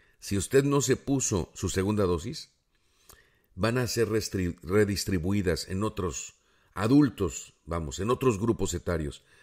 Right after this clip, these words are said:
porque además la vacuna tiene una fecha de caducidad,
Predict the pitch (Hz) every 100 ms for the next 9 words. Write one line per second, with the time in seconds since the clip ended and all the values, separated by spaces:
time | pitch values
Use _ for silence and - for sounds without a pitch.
0 | _ _ 123 113 117 120 151 156 117 98
1 | 104 98 92 - _ _ _ _ _ _
2 | _ 120 123 107 110 - 104 95 98 92
3 | 92 - 90 104 101 -